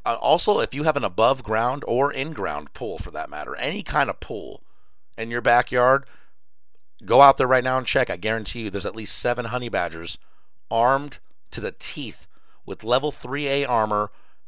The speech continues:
A K forty-sevens with hollow point armor piercing rounds, several grenades if it's a grenadier, and probably at least one rocket propelled grenade launcher in your backyard swimming pool, drinking it up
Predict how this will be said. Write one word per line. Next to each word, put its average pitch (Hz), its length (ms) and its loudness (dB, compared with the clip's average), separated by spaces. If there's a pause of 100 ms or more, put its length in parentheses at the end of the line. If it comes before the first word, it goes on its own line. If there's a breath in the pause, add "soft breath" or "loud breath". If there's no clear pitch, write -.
(540)
A 139 160 2
K 143 240 -4
forty-sevens 127 840 -2
with 92 100 -10
hollow 127 280 2
point 123 320 -2
armor 113 240 2
piercing 117 420 -2
rounds, 101 380 0 (300 loud breath)
several 139 500 2
grenades 95 380 -2
if 95 100 -4
it's 98 140 -8
a 95 40 -8
grenadier, 95 600 -4 (220 loud breath)
and 90 120 -8
probably 127 460 4
at 104 80 0
least 104 180 -4
one 117 380 0
rocket 110 300 4
propelled 107 420 -4
grenade 104 320 -6
launcher 78 400 -6 (420 loud breath)
in 180 200 0
your 160 160 4
backyard 131 460 6
swimming 123 280 -4
pool, 101 160 -2
drinking 147 560 -4
it 165 140 4
up 117 240 8